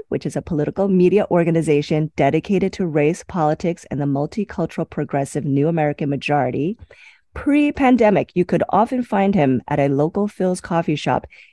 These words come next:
in San Francisco working on his book manuscripts or articles. But these days, he's often found in his home office enjoying a delivery from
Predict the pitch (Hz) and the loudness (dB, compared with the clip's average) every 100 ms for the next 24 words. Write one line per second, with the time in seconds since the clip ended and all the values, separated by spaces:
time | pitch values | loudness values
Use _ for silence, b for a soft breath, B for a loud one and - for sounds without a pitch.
0 | b 170 170 196 190 170 175 156 170 - | b 2 2 2 2 2 0 0 -2 0
1 | 131 127 139 165 156 131 135 156 127 160 | -2 0 0 -2 -2 -2 -2 -4 -2 -4
2 | 185 165 165 165 170 170 170 - 160 - | -2 0 0 0 -2 -4 -4 -4 -6 -4
3 | 120 - 190 254 - _ b 170 - 208 | -8 -6 -4 -6 -8 _ b -2 2 2
4 | 277 - 202 196 180 160 - 143 - 185 | 2 2 2 4 2 0 0 0 0 -2
5 | 208 151 139 151 185 - 147 160 123 - | 0 0 0 0 -2 -4 -2 -2 -4 0
6 | 226 277 160 - - 196 - b b 165 | 4 4 4 0 -4 -4 -10 b b -2
7 | 165 151 143 139 143 - 143 - 147 202 | 0 2 2 0 -2 -2 -2 0 2 2
8 | 254 160 143 139 139 | 2 0 0 2 0